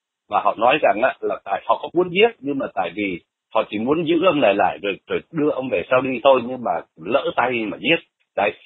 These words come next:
Thì thưa quý vị, cái việc mà giết chết ký giả và phóng viên đó là một cái tội ác rất là lớn. Nó là vừa vi phạm về vấn đề nhân quyền, ngoài ra thì nó vi phạm quyền tự do báo chí, là những cái giá trị mà Hoa Kỳ luôn cổ vũ và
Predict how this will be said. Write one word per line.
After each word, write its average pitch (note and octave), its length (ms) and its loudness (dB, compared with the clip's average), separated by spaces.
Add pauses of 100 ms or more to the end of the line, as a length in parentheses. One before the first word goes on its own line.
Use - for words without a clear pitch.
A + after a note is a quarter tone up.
(320)
Thì B2 140 -6
thưa F#3 140 4
quý G3+ 120 -2
vị, D3 80 4 (120)
cái G3 120 -2
việc C#3+ 200 2
mà C#3 180 -2
giết G#3 180 -2 (100)
chết G#3+ 140 4 (280)
ký G3+ 100 0 (240)
giả G#2 320 4
và G2 140 0
phóng G#3 200 -2
viên F3 340 -2
đó - 240 -14
là - 100 -2
một - 180 -16
cái E3 80 -14 (100)
tội B2 320 4
ác D#3 140 -8 (100)
rất C3 220 -6
là E2 140 -6
lớn. A2 220 0 (800)
Nó F3+ 380 4
là D3 120 4
vừa A#2 300 4
vi D3+ 200 -2
phạm G2 220 2
về F#2+ 160 -2
vấn D#3 160 -4
đề G#2 100 0
nhân C3+ 260 -6
quyền, G2+ 220 -2 (340)
ngoài A#2+ 300 2
ra C3+ 240 -2
thì G2 100 -6
nó B2+ 220 2
vi C3 200 -2
phạm F2 180 0 (120)
quyền B2 380 0
tự F#2+ 60 -8 (120)
do A#2 140 4
báo A#2+ 200 2 (100)
chí, C#3 260 -6
là A#2 360 0
những C3+ 140 -2
cái F#3+ 160 -2
giá D3+ 220 2
trị F#2 220 -6
mà F#2+ 100 -2 (120)
Hoa E3+ 320 0
Kỳ G#2 240 -2 (100)
luôn E3 440 4
cổ A2 340 2 (240)
vũ E3+ 240 -6
và F#2 80 -10